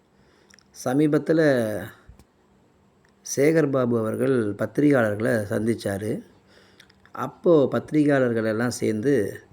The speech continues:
ப ரஞ்சித்தை பத்தி கேள்வி கேட்டாங்க. சட்டுன்னு அவரு, "எனக்கு ப ரஞ்சித்லாம் யாருன்னே தெரியாது,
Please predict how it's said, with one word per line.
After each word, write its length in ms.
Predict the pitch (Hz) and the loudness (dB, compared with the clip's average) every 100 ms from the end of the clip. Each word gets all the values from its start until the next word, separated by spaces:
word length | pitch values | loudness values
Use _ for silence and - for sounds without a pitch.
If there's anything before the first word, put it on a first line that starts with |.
| - _ _ _ _ _ | -20 _ _ _ _ _
ப 300 | 120 139 160 | 0 0 2
ரஞ்சித்தை 500 | 131 120 131 131 113 | 0 0 -2 -6 -6
பத்தி 600 | 104 107 156 147 104 - | -6 -4 0 0 0 -4
கேள்வி 340 | - 127 117 107 | 0 2 2 -2
கேட்டாங்க. 540 | 104 107 104 107 107 - _ - - - _ _ _ _ _ - | -6 -8 -8 -6 -6 -8 _ -20 -20 -20 _ _ _ _ _ -8
சட்டுன்னு 380 | 135 131 - 190 | -6 -4 0 2
அவரு, 540 | 170 139 120 113 107 107 | 2 2 2 2 -2 -4
"எனக்கு 300 | 113 110 104 | -4 -6 -6
ப 160 | 120 | -4
ரஞ்சித்லாம் 840 | 147 202 135 127 123 120 - 139 127 | -2 -2 -2 -2 -2 -4 -4 -2 0
யாருன்னே 480 | 113 117 120 123 117 | 0 0 0 -2 -4
தெரியாது, 760 | 107 104 101 95 104 101 92 | -6 -4 -4 -4 -4 -4 -6